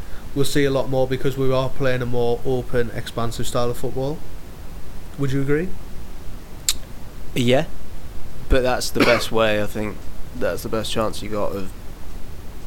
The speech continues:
Speaker 2: doing something similar to last year with the players that you've now got.
Speaker 1: Yeah, I think we've got a better squad than last year.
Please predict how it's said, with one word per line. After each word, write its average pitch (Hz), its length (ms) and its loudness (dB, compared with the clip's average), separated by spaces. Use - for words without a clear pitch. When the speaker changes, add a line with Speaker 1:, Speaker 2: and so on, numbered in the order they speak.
Speaker 2:
doing 104 260 -2
something 101 260 0
similar 107 300 -4
to 107 120 0
last 101 320 -2
year 101 300 -2
with 107 140 -4
the - 80 -2
players 98 380 -2
that 95 120 -2
you've 92 120 -4
now 95 180 -2
got. 101 280 -4
Speaker 1:
Yeah, 139 320 2
I 165 120 6
think 214 180 2
we've 185 140 2
got 170 140 4
a 151 80 -4
better 156 320 4
squad 165 420 4
than 117 120 -4
last 107 280 -4
year. 120 200 -2